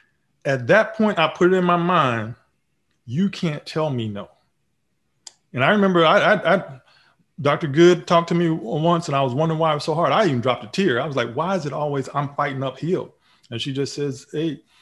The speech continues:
for some people, it's like that, and you, you, you're going to fight that way until you get to your blessing." And I'm telling you, that's when it, when it happened. That's what happened. Um,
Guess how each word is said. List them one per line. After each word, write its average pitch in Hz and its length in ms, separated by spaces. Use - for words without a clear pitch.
for 131 120
some 175 200
people, 170 320
it's 139 140
like 151 260
that, 123 200
and 117 140
you, 127 80
you, 139 380
you're 143 200
going 143 220
to 139 100
fight 117 300
that 117 180
way 120 140
until 113 220
you 123 80
get 123 160
to 123 100
your 113 140
blessing." 120 420
And 107 120
I'm 127 260
telling 156 240
you, 113 140
that's 143 280
when 180 120
it, 156 120
when 151 140
it 139 80
happened. 123 420
That's 156 320
what 151 200
happened. 170 500
Um, 131 400